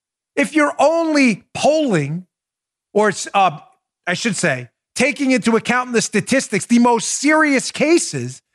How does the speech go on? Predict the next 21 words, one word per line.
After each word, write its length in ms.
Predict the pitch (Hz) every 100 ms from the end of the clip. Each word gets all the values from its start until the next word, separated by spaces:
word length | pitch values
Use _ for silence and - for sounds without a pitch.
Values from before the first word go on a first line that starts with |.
| _ -
and 200 | 214 233
leaving 380 | 294 339 339 285
the 80 | 254
mild 360 | 269 277 262
ones 280 | 254 247 190
out, 280 | 277 254 - _ _
of 280 | 269 254 -
course 520 | - 247 370 359 -
you're 140 | 339
gonna 240 | 254 277 240
get 260 | 226 233
an 60 | 208
inflated 680 | 208 175 - 220 220 208 165
fatality 760 | 220 196 - 190 180 175 170
rate. 320 | 160 147 101 - _ _ _ _ _ _ _ _ _ _ _ _ _ _ _ _ _ _ _ _ _ _ _ _ _ _ _ _ _ _
The 80 | 175
piece 340 | - 254 277 -
points 440 | - 214 208 -
to 100 | 208
three 340 | - 170 208
examples. 840 | 220 175 269 277 185 151 - -